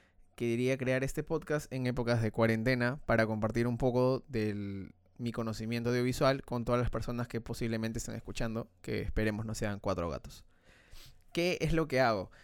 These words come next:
Recientemente, como egresado, soy guionista, freelance, eh, soy director, estoy preparando diferentes proyectos y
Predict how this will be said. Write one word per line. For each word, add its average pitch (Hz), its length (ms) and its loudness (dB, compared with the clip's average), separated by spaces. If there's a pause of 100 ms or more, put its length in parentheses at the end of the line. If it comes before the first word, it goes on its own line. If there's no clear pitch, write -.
(220)
Recientemente, 156 1000 0
como 120 200 0
egresado, 160 480 4
soy 127 200 -2
guionista, 147 680 0
freelance, 185 800 0
eh, 117 360 2
soy 123 240 -2
director, 123 460 0
estoy 151 220 -4
preparando 120 420 0
diferentes 117 400 -2
proyectos 135 680 -2
y 131 420 0